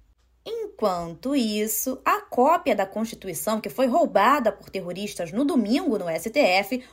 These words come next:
foi recuperada em Varginha, no sul de Minas Gerais.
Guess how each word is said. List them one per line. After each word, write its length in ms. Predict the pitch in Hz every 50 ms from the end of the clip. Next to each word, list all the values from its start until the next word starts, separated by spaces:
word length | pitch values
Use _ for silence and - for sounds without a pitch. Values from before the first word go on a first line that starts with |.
| _ _
foi 220 | - 269 302 320 247
recuperada 960 | 180 202 247 339 339 - - 370 370 - 349 320 269 254 247 269 285 247 269
em 120 | 285 294 277
Varginha, 720 | - 302 311 285 254 - - 202 247 277 294 247 170 147 - - _ _
no 100 | 220 269
sul 360 | 294 - - - 359 392 403 403
de 100 | 403 403
Minas 380 | 285 240 254 254 254 254 254
Gerais. 500 | 254 311 311 220 175 - - - - -